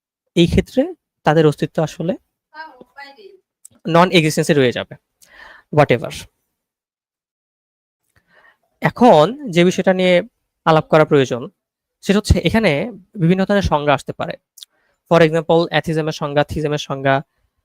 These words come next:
তো অ্যাথিজম এবং থিজম বলতে একদম বেসিক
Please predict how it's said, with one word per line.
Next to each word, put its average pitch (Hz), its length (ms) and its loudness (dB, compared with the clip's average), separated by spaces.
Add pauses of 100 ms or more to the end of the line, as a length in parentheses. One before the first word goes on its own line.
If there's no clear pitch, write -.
(180)
তো 190 180 2 (240)
অ্যাথিজম 190 320 0
এবং 226 240 -2
থিজম 196 300 -4
বলতে 160 400 -2 (920)
একদম 170 320 -2
বেসিক 175 280 -2